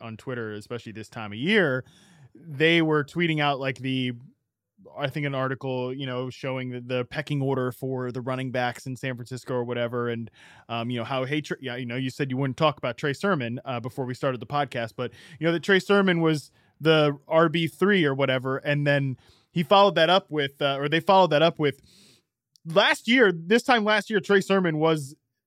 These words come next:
running back. Like, he was the clear cut R B two and was getting a lot of positive reviews from camp. But then there was a week before the regular season where the forty-niners have a closed practice to media. And I didn't know this until I read him, I read them say this,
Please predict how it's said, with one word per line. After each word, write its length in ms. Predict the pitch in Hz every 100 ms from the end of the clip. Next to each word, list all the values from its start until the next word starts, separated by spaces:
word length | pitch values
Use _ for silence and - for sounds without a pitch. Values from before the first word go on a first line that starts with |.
| -
running 340 | 147 170 165
back. 160 | 151 151
Like, 140 | 151
he 100 | 185
was 140 | 208
the 80 | 180
clear 240 | 160 190 180
cut 180 | 175 156
R 160 | 156
B 140 | 151 151
two 240 | - 165
and 100 | 143
was 140 | 131
getting 260 | 113 165 170
a 40 |
lot 140 | 147 143
of 60 |
positive 340 | 143 147 143 139
reviews 180 | 139 131
from 160 | 135
camp. 220 | 143 147
But 100 | 139
then 120 | 151 156
there 120 | 156
was 120 | 143
a 60 | 131
week 300 | 151 196 -
before 640 | 147 - 185 170 135 131 _ _ _ _ -
the 400 | 147 143 127 127 131
regular 400 | 160 160 147 139
season 580 | - 220 151 139 127 -
where 160 | 147 147
the 80 | 131
forty-niners 600 | 156 160 156 143 139 143
have 160 | 135
a 80 | 127
closed 500 | - - 147 151 -
practice 420 | - 143 135 139
to 160 | - 139
media. 520 | 135 175 127 101 117 - -
And 80 |
I 60 | 160
didn't 180 | 262 226
know 120 | 165
this 160 | 160 135
until 220 | 123 135
I 200 | 127 123
read 220 | 123 123
him, 200 | 120 117 _ -
I 60 |
read 280 | 120 123 120
them 140 | 120 120
say 220 | 190 185
this, 300 | 117 110